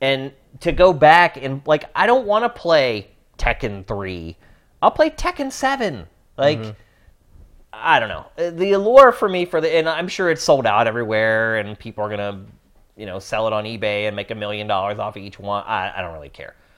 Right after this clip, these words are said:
Speaker 1: I have very, very little interest in this.
Speaker 2: Tekken
Speaker 1: Um,
Speaker 2: has always looked terrible. Like, I just can't get over how bad Tekken has always been.
Speaker 1: <laughs>
Speaker 2: I, I played it a lot 'cause it's all
Speaker 1: I
Speaker 2: we
Speaker 1: just, I mean, I
Speaker 2: had,
Speaker 1: just think all
Speaker 2: but
Speaker 1: the games on this do.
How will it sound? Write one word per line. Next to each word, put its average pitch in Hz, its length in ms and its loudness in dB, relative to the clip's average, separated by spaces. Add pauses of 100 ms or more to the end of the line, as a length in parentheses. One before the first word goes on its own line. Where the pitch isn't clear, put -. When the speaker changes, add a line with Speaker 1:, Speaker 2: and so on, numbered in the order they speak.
(180)
Speaker 1:
I 139 100 2
have 143 120 2
very, 117 760 -4
very 104 520 -4
little 98 220 -6
interest 90 420 -12
in 85 120 -14
this. 80 360 -12 (260)
Speaker 2:
Tekken 180 240 -2
Speaker 1:
Um, 135 60 -6
Speaker 2:
has 98 120 -6
always 104 400 -8
looked 98 200 -14
terrible. 95 540 -10 (220)
Like, 104 120 -10
I 113 100 -4
just 113 260 -14
can't 101 440 -12
get 107 120 -8
over 98 200 -8
how 104 120 -6
bad 98 420 -8
Tekken 98 300 -12
has 87 100 -14
always 95 460 -12
been. 90 320 -10
Speaker 1:
<laughs> - 240 -8 (240)
Speaker 2:
I, 190 180 -8 (1600)
I 123 100 0
played 175 320 4
it 170 80 6
a 151 40 6
lot 139 220 6
'cause 123 160 -4
it's 117 60 -4
all 123 100 4
Speaker 1:
I 302 80 8
Speaker 2:
we 320 60 4
Speaker 1:
just, 285 100 6
I - 40 8
mean, - 80 8
I 269 140 8
Speaker 2:
had, 262 80 6
Speaker 1:
just - 120 -8
think 277 140 0
all 185 80 0 (120)
Speaker 2:
but 247 40 4
Speaker 1:
the 247 60 2
games 208 280 0
on 165 120 4
this 143 160 -2
do. 120 520 2